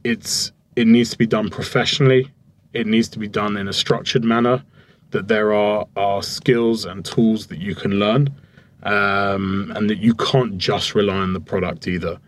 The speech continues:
Um, that sales is, is, is a function that you need to build just as importantly as your R and D and just as importantly as your, as your marketing and your product and everything else that you're building within your company, um, and has to be, uh,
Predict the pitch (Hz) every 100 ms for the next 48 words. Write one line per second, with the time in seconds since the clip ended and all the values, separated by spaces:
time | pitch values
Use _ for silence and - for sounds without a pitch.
0 | - - _ - 90 90 90 98 101 -
1 | 117 110 107 95 104 95 85 - 107 101
2 | 98 85 - 98 98 92 - 135 101 -
3 | 101 101 90 101 98 90 92 107 101 95
4 | 90 - _ _ _ 120 107 - 113 -
5 | - 107 92 80 98 95 104 90 - 90
6 | 95 95 87 - - - 107 98 104 92
7 | 98 95 90 92 92 90 90 107 - -
8 | 92 98 - 101 92 87 98 95 95 90
9 | 95 95 92 92 101 101 - - 95 90
10 | 87 - 98 85 92 92 92 90 98 92
11 | 90 - - - - _ - 101 95 110
12 | 101 95 92 92 92 92 104 98 - 98
13 | 87 - - - - - 95 92 90 92
14 | 85 87 - 98 95 98 - - -